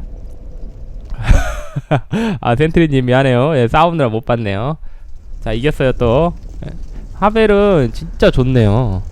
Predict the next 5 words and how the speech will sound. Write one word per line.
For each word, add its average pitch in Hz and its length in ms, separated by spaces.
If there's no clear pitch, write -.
예. 92 300
예. 104 340
진짜 196 380
하벨은 185 320
좋아. 107 600